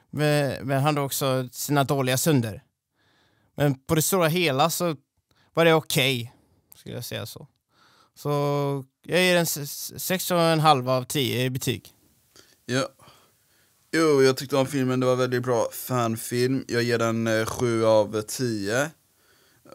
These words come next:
Speaker 2: Men om jag inte hade varit en Ni-, Nintendo-fan hade jag gett den, eh, sex.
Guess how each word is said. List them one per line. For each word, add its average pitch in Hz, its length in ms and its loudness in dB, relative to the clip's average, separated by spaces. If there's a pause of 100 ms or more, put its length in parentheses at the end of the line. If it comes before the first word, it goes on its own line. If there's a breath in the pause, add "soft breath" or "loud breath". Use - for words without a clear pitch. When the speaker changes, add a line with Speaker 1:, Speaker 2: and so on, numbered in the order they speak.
(320)
Speaker 2:
Men 143 280 0
om 135 120 2
jag 131 140 4
inte 131 200 0
hade 127 120 4
varit 120 180 -4
en 120 100 -2
Ni-, 117 100 -2
Nintendo-fan 110 760 -4
hade 107 220 -6
jag 98 120 -2
gett 95 200 -6
den, 92 320 -8
eh, 80 280 -8
sex. - 760 -4